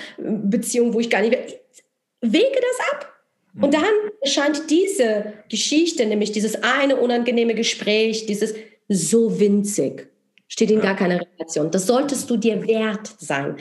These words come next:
Speaker 1: Das hat was mit Selbstwertgefühl zu tun.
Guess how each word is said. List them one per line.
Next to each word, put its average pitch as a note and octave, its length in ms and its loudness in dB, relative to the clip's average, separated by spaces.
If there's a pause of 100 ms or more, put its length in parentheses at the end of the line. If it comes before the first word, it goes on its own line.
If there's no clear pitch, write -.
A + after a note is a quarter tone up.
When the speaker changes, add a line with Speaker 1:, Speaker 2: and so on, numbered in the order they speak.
(220)
Speaker 1:
Das - 100 -6
hat B3 180 0
was B3 200 -4
mit G#3+ 380 -4
Selbstwertgefühl G3+ 1800 -2 (280)
zu - 220 -8
tun. - 320 -10